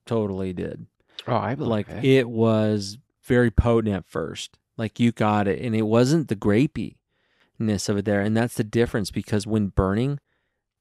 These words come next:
Speaker 1: you're gonna, like, we've done Grape Ape,
Speaker 2: Yeah,
Speaker 1: right?
Speaker 2: yeah.
Speaker 1: We, we, and that's awesome. It's
Speaker 2: Mm-hmm.
Speaker 1: fantastic, and when you burn, i-, if you smoke that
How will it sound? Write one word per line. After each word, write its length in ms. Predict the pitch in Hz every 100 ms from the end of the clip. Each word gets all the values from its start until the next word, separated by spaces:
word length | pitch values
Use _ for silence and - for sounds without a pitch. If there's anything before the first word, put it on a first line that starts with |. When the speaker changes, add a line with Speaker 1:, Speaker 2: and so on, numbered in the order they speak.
| -
Speaker 1:
you're 400 | 120 104 117 127
gonna, 160 | 123
like, 220 | 107 104 -
we've 220 | 123 113
done 160 | 110 101
Grape 260 | 98 95
Ape, 220 | - - _ _ _ -
Speaker 2:
Yeah, 100 | -
Speaker 1:
right? 80 | 110
Speaker 2:
yeah. 160 | - 113
Speaker 1:
We, 100 | 110 -
we, 160 | 110
and 160 | 113 110
that's 280 | 123 117 - -
awesome. 560 | 110 104 - 76 - _ _ _ -
It's 320 | 139 131 147
Speaker 2:
Mm-hmm. 80 | 151
Speaker 1:
fantastic, 840 | 120 104 95 - 107 110 104 113 -
and 100 | 104
when 120 | 107
you 160 | 113 110
burn, 300 | - 110 117
i-, 20 |
if 400 | 139 120 120 -
you 60 | 123
smoke 340 | - 120 117
that 360 | 127 120 120